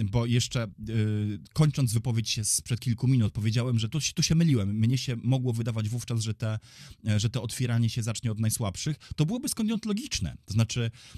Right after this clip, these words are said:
zobacz, jak wiele trzeba dać Mohammedowi bin Salmanowi, a jego apetyt wciąż jest nienasycony,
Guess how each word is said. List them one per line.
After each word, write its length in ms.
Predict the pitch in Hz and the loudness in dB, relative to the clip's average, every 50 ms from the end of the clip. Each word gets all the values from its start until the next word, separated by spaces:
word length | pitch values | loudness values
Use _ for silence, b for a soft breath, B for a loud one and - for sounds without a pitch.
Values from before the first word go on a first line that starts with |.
| B B - | B B 0
zobacz, 320 | 110 160 175 185 156 - | 0 2 2 2 0 0
jak 160 | 143 127 117 | 0 2 2
wiele 320 | 113 120 156 180 185 170 139 | 2 2 0 0 0 -2 -2
trzeba 340 | - - - 139 127 123 117 | -2 -2 -2 -2 -2 -2 -2
dać 280 | 123 127 123 123 - | -2 -4 -4 -4 -4
Mohammedowi 720 | 123 117 110 113 113 110 120 123 117 113 117 117 113 110 107 | -4 -2 0 0 0 0 0 0 0 0 0 0 0 0 -2
bin 280 | 107 107 113 117 120 113 | -2 0 2 2 2 2
Salmanowi, 640 | - 127 113 110 110 113 113 117 110 107 107 104 | 2 0 0 2 2 2 2 0 0 0 -2 -2
a 40 | 87 | 0
jego 240 | 104 104 104 123 117 | 0 0 0 0 -2
apetyt 400 | 113 - - 127 127 127 113 - | -2 0 0 0 2 0 -2 -4
wciąż 320 | - - - 127 127 127 | -4 -4 -2 0 0 0
jest 160 | 127 123 - 127 | 0 -2 0 0
nienasycony, 800 | 123 117 117 110 - 123 110 - 127 110 104 113 131 175 214 | 0 2 2 0 0 -2 -2 0 2 2 4 2 2 0 -2